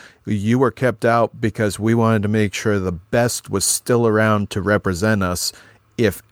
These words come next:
everything was gone." So I think that he's afforded a little bit more, uh, information than the typical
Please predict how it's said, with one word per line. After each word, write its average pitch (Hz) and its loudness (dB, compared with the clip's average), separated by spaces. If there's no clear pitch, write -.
everything 107 0
was 90 -6
gone." 92 -4
So - 0
I 175 4
think 196 -2
that 120 2
he's 151 0
afforded 123 0
a 110 -2
little 117 0
bit 127 -4
more, 117 -2
uh, 95 -4
information 117 0
than 104 0
the 98 0
typical 104 0